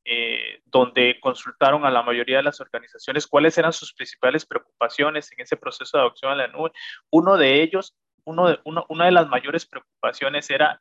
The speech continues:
"¿Estoy, eh, dejando la responsabilidad al equipo adecuado?". Y esa es una pregunta importante porque muchas or-, muchas empresas cometen el error de dejar esa responsabilidad únicamente a los equipos de tecnología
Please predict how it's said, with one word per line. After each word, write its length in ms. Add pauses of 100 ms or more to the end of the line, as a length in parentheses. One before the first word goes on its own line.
"¿Estoy, 640 (760)
eh, 260
dejando 840
la 140
responsabilidad 1000
al 80
equipo 380
adecuado?". 580 (920)
Y 120
esa 180
es 80
una 240
pregunta 340
importante 540
porque 400
muchas 480
or-, 220
muchas 320
empresas 420
cometen 460
el 100
error 360 (180)
de 100
dejar 300
esa 180
responsabilidad 800
únicamente 600
a 20
los 160
equipos 380
de 100
tecnología 720